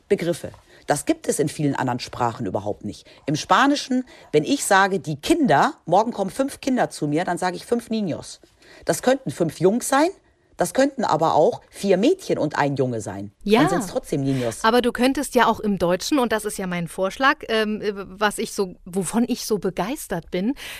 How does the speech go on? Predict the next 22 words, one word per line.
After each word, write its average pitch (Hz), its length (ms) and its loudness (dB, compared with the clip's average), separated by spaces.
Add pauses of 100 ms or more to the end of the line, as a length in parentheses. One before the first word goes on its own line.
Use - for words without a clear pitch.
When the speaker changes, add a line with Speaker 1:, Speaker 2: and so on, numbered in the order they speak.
Speaker 2:
das 220 180 4
ist 220 180 0
ja, 247 240 6
habe 214 200 0
ich - 80 -2
ja 214 120 4
erklärt, 233 420 2
das 220 120 -2
ist 233 100 -2
ja 220 80 4
diese 202 220 -2
Fettberg-Methode. 190 880 -4
Man 208 200 -2
könnte 190 440 -4
einfach, 202 480 -2
wir 220 260 2
könnten 214 500 -4
einfach 190 420 -4
in 190 120 -6
unserer 190 460 -4
Sprache - 520 -6
entgendern 202 960 0